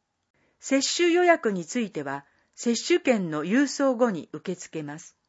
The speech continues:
接種に関するスケジュール。国が示したスケジュールをもとに作成。令和三年二月五日現在、スケジュールは変更になることがあります。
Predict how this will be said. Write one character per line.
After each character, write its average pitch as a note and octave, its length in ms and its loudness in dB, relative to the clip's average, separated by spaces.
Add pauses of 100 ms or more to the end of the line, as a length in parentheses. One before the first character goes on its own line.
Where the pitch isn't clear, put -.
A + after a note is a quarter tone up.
(1400)
接 E4 220 2
種 C#4+ 280 0
に F#3+ 180 0
関 A#3+ 260 2
す A#3 200 0
る D3+ 280 -6
ス - 120 -8
ケ C4+ 180 4
ジ F#3 140 -2
ュ C#3+ 80 -4
ー C3 40 -10
ル。 A#2+ 160 -16 (960)
国 D4+ 260 4
が F4+ 160 2
示 E4 340 -2
し - 20 -8
た G#3 140 0
ス - 120 -12
ケ C4+ 160 2
ジ B3+ 140 0
ュ A#3 60 4
ー - 20 0
ル D#3+ 140 -2
を D3 60 -2
も C#3+ 120 -6
と E3 160 -6
に D#3 120 -6
作 - 280 -16
成。 C#3 440 -8 (760)
令 D#4+ 240 4
和 F#3+ 140 0
三 G#3+ 360 0
年 F#3+ 280 -6 (200)
二 F3+ 140 -4
月 C#4+ 300 0
五 B3 200 -6
日 - 140 2
現 A#3 300 -2
在、 B2+ 280 -12 (800)
ス - 140 -16
ケ F4 200 6
ジ C#4+ 100 2
ュ A#3 80 2
ー - 20 -4
ル E3+ 140 -4
は C3 220 -6 (180)
変 D#4 260 2
更 E4 220 2
に D4 120 4
な D4 140 2
る A3 100 -2
こ - 120 -6
と G#3+ 140 -2
が E3+ 120 -4
あ C#3+ 60 -8
り C3+ 120 -12
ま B2+ 160 -14
す。 - 100 -20